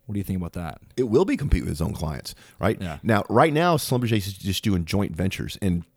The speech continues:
Speaker 2: Schlumberger has a long history. Some, Schlumberger loves to buy stuff. Uh, they've done that since I've known them. They have a long history. Before they buy something, they test it.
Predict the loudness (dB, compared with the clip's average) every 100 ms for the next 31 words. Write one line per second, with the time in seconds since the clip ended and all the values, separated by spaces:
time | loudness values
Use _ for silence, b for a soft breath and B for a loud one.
0 | _ _ _ -12 -6 2 2 4 4 2
1 | 0 0 0 0 0 -2 -2 -2 0 0
2 | 0 -4 0 0 2 0 0 0 -2 -4
3 | -6 -10 -10 -8 -4 -2 0 0 0 -2
4 | -4 -4 -4 -6 -6 -10 B B B B
5 | 0 2 6 4 4 2 0 -2 -4 -2
6 | 0 0 0 0 0 -2 -2 -4 -6 -2
7 | 0 0 -10 -16